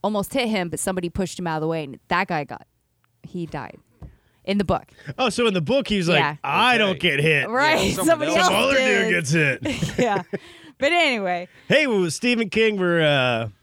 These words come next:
Speaker 2: we're glad you're, you're alive,
Speaker 1: I
Speaker 2: and
Speaker 1: know.
Speaker 2: keep, uh, keep writing some awesome stuff. And hey, uh, anytime,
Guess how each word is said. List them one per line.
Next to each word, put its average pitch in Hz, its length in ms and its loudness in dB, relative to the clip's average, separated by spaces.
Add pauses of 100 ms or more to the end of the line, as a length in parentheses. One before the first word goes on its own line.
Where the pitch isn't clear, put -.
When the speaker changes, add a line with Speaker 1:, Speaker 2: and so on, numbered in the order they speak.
(180)
Speaker 2:
we're 117 100 -6
glad 226 420 0
you're, 202 360 0
you're 170 200 0
alive, 208 460 0
Speaker 1:
I 170 100 -2
Speaker 2:
and 269 100 -4
Speaker 1:
know. 349 60 -4
Speaker 2:
keep, 170 440 -2
uh, - 20 -20 (240)
keep 311 220 -4
writing 277 280 0
some 151 200 -6
awesome 160 320 -6
stuff. 175 300 -4 (280)
And 160 100 2
hey, 196 300 2
uh, 123 420 0 (640)
anytime, 208 680 -2